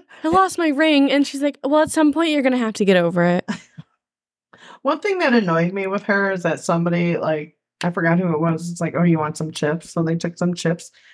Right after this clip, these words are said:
Speaker 2: And she's like, "Can you not do that over me? I don't want your chip crumbs on me." I was like,
Speaker 1: <laughs>
Speaker 2: "Wow, okay."
Speaker 1: I just thought it was funny.
Speaker 2: In the Trixie Motel.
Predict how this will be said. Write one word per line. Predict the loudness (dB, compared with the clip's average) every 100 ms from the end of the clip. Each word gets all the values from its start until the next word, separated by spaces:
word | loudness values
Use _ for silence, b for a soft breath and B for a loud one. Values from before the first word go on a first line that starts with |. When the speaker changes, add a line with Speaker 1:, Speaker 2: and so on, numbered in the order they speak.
| b
Speaker 2:
And | -10
she's | -4 -4
like, | 0
"Can | 4
you | 4
not | 4 0 -8
do | -4 -2 0
that | -2 -2
over | -6 -4 -2
me? | -2 -2 -4
I |
don't | -6
want | -6 -8
your | -12
chip | -6 -6 -6
crumbs | -4 -2 -2 -2
on | -4 -4
me." | -8 -8
I | -6
was | -4 -2
like, | -4 -4
Speaker 1:
<laughs> |
Speaker 2:
"Wow, | -4 -2 -4 -6
okay." | -8 -8 -6 -6 -10 _ _ _ _ _ _ _ _ _ 2
Speaker 1:
I | 6
just | 6
thought | 4 2 4
it |
was | 0
funny. | 0 0 4 2 0 _ _ _
Speaker 2:
In | -8 -8
the |
Trixie | -6 -6 -6 -2 0
Motel. | 2 -2 0 -2 0 0 0